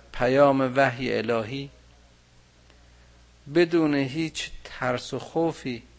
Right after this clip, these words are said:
پیامشون رو نشر می‌دند و منتشر می‌کنند. پیام اونها به عنوان معیار میان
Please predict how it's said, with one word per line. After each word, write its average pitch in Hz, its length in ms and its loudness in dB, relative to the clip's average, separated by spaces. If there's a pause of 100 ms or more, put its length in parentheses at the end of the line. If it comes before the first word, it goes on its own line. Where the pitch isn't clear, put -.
(1500)
پیامشون 139 680 4
رو 120 120 -4
نشر 131 540 -2
می‌دند 117 440 -4
و 107 160 -6 (1300)
منتشر 127 580 -4
می‌کنند. - 440 -12 (3250)
پیام 175 580 8
اونها 185 480 6
به 160 120 2
عنوان 151 580 4
معیار 156 720 8
میان 143 720 2